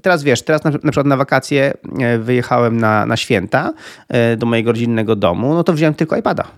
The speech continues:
MacBook Air został w domu i co więcej, em, tym bardziej się przydał, że został w domu, bo właśnie włączyłem, e, za-, jakby wykupiłem nowe konto Backblaze do, do backupu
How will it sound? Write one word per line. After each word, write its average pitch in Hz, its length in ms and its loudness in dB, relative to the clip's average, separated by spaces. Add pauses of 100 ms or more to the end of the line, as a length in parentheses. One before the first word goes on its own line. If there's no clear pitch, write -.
(140)
MacBook 131 360 -2
Air 123 160 2
został 170 480 0
w 143 60 -8
domu 123 380 2 (200)
i 151 60 0
co 190 120 0
więcej, 175 360 2 (260)
em, 143 300 2
tym 156 200 0
bardziej 147 200 0
się 156 120 -2
przydał, 156 240 0
że 123 100 0
został 113 240 0
w 104 40 -6
domu, 151 300 0
bo 151 140 0
właśnie 160 300 0
włączyłem, 151 460 0
e, 127 200 -2
za-, 131 140 0 (140)
jakby 135 240 -2
wykupiłem 135 460 0
nowe 131 200 2
konto 123 280 0
Backblaze 117 720 0
do, 113 240 2
do 113 160 0
backupu 127 500 2